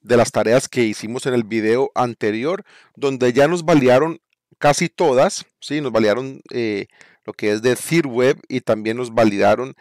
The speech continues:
el tema de GoPlus, pero no nos han validado todavía la de Happy debido a un error que cometí a la hora de postear la imagen en Twitter. ¿Listo?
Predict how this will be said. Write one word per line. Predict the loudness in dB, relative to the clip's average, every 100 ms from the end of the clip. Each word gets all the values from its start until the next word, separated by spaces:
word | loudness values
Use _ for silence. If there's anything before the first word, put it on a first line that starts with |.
| -20 _
el | -2 -2
tema | 0 -2 0 0
de | 2 2 2
GoPlus, | -2 -2 -2 -4 -12 -12 -12 -16 _ -20 -20 _
pero | 2 4 4
no | 2
nos | -2 -2
han | 2
validado | 4 6 6
todavía | 4 2 2 2 4 6
la | 6
de | 4 2
Happy | 2 2 0 -6
debido | 0 0 0 -2 -4 -6 0
a | 0
un | 0 0
error | 0 0
que | -4 -8
cometí | -6 -6 -4 -4 0
a | 4
la | 4 4
hora | 4 2
de | 2 0
postear | 0 -8 -8 -10 -18 -2 2 6 6 4 0 -14 -20 -20 _
la | 4 6 6 4
imagen | 0 0 4 2 4 -2 -2
en | -4 -6
Twitter. | -8 -6 -4 -6 -2
¿Listo? | -2 0 -4